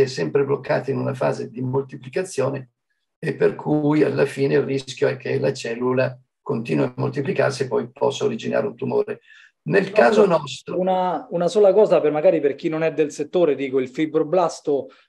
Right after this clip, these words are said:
Speaker 2: eh, quando il fibroblasto mana-, è un ti-, è un tipo cellulare, questo Yamanaka.
Speaker 1: Sì, il fibroblasto è una cellula del connettivo completamente differenziata.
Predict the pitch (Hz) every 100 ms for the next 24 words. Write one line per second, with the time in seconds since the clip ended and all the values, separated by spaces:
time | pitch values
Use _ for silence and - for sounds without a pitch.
0 | - - 123 120 120 131 135 139 139 139
1 | 135 151 160 156 147 - 151 143 143 127
2 | 139 143 139 139 - 156 135 160 151 139
3 | 143 147 156 117 110 113 113 135 127 131
4 | 135 147 196 - 214 220 220 208 226 -
5 | - 196 185 - 165 165 160 - 147 156
6 | 139 180 175 147 139 139 135 135 180 196
7 | 208 - 220 196 190 - _ - 226 214
8 | 185 156 143 135 147 127 123 135 120 117
9 | - - - -